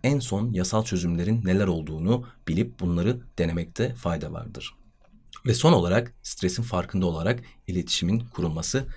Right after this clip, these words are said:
gerekmektedir. Ünitemizi kısaca özetleyecek olursak, bakım planının sistematik olarak uygulanmasına özen göstermesi gerekmektedir bir bakım elemanın, elemanın.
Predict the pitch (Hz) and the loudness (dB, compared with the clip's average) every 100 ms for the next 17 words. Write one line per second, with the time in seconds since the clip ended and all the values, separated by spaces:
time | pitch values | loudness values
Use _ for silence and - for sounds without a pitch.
0 | - - 90 - - - - - - - | -8 0 0 0 -8 -10 -10 -12 -14 -16
1 | - - - - - - - - - - | -20 -20 -20 -20 -20 -20 -20 -18 -18 -18
2 | - - - - - - _ - - - | -20 -18 -18 -18 -20 -20 _ -20 -10 8
3 | 208 226 196 123 139 - - 151 131 101 | 10 12 10 8 4 2 4 6 8 6
4 | 101 - 101 92 104 - 92 104 - - | 4 4 4 4 2 0 0 0 -2 -6
5 | - - - _ - - 92 92 208 185 | -8 -18 -20 _ -12 2 2 4 2 4
6 | 135 92 98 123 - - - 143 131 - | 4 4 2 -2 -2 0 2 2 0 -2
7 | 92 87 90 117 98 92 85 85 127 95 | -2 -2 2 2 4 2 0 0 2 4
8 | 92 87 82 90 85 85 - 85 - 87 | 4 2 0 -2 -2 -4 -4 -6 -6 -8
9 | - 80 80 92 80 90 - 82 78 78 | -8 -10 -8 -6 -6 -6 -6 -8 -8 -8
10 | - - 82 80 80 80 | -10 -8 -8 -6 -8 -10